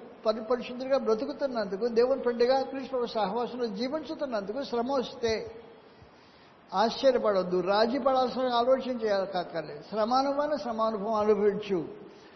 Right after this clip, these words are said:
అని చెప్పే సమాచారం. కాబట్టి క్రీస్తు యేసునందు సద్భక్తితో బ్రతుకును ఉద్దేశించే వారు అందరూ హింస పొందుదరనే విశేషమైన సమాచారం. గుర్తుపెట్టుకొని, ఒక క్రైస్తవ జీవితం క్రైస్తవులుగా బ్రతకడానికి నేర్చుకోవాల్సిందని,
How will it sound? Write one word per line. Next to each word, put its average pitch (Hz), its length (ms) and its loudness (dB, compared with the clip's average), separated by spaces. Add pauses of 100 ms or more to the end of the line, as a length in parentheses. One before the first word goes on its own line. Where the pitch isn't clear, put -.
(160)
అని 254 240 2
చెప్పే 294 220 0
సమాచారం. 220 480 -2
కాబట్టి 254 400 0
క్రీస్తు 269 360 -4
యేసునందు 233 640 2
సద్భక్తితో 240 720 0
బ్రతుకును 220 460 2
ఉద్దేశించే 202 600 4
వారు 190 220 4
అందరూ 196 840 4 (640)
హింస 285 360 2
పొందుదరనే 226 680 0
విశేషమైన 226 680 -2
సమాచారం. 190 580 -6
గుర్తుపెట్టుకొని, 214 880 -2 (1400)
ఒక 240 180 2
క్రైస్తవ 254 560 2
జీవితం 214 380 2
క్రైస్తవులుగా 269 600 0
బ్రతకడానికి 208 720 -2
నేర్చుకోవాల్సిందని, 226 1000 0